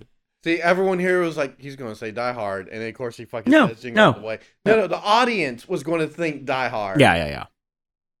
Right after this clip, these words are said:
Speaker 1: But of course, his dumbass w-, says "Jingle All the Way."
Speaker 2: His dumbass?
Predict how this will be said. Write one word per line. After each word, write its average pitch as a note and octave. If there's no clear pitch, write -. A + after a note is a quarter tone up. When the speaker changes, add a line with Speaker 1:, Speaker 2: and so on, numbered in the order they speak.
Speaker 1:
But E3
of D#3+
course, D#3
his F3
dumbass D3
w-, C#3
says C3
"Jingle B2
All G#2
the G2
Way." F#2+
Speaker 2:
His F3
dumbass? A2+